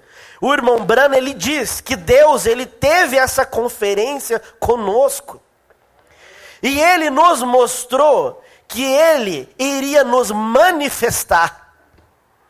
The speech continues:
Nós iríamos sair dele, manifestados dele. Mas como ele é onisciente, ele previu a queda.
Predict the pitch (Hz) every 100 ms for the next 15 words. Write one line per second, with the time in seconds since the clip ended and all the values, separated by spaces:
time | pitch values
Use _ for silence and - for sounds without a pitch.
0 | _ _ _ _ _ _ 202 285 262 277
1 | 302 359 311 - - _ _ - - -
2 | 269 269 339 381 220 - _ 147 220 262
3 | 254 175 180 233 240 - 240 - 285 320
4 | 311 247 160 185 160 135 - _ _ _
5 | _ _ _ _ _ _ _ _ _ 151
6 | 202 226 - - - 285 302 233 233 226
7 | 220 233 277 277 269 - 262 208 202 185
8 | - 147 _ _ _ 233 240 226 220 -
9 | 240 240 165 262 294 254 - 240 247 -
10 | - 220 202 139 139 123